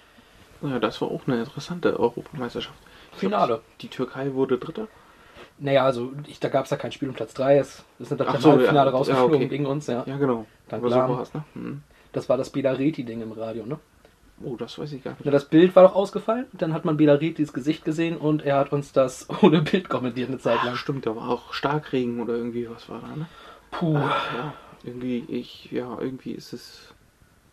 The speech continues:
Speaker 2: Und vielleicht auch noch interessant, das andere Halbfinale war Spanien gegen Russland.
Speaker 1: Ja.
Speaker 2: Russland
Speaker 1: Genau.
Speaker 2: und Türkei im
Speaker 1: Russland.
Speaker 2: Halbfinale.
Speaker 1: Mhm.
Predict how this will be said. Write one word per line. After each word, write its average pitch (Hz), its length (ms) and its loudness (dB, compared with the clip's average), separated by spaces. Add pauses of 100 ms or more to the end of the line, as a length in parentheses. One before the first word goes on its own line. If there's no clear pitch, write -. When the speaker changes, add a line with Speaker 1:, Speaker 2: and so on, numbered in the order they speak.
(360)
Speaker 2:
Und 143 120 -8
vielleicht 139 260 -4
auch 147 120 0
noch 143 100 2
interessant, 147 440 2
das 147 120 -4
andere 139 180 -2
Halbfinale 143 380 2
war 131 80 0
Spanien 135 360 2
gegen 131 140 -4
Russland. - 500 -2 (680)
Speaker 1:
Ja. 113 80 -12 (340)
Speaker 2:
Russland 170 260 2
Speaker 1:
Genau. 131 80 2
Speaker 2:
und 120 60 0
Türkei 139 340 0
im - 100 -10
Speaker 1:
Russland. 120 240 -10
Speaker 2:
Halbfinale. 117 280 -10
Speaker 1:
Mhm. - 160 -14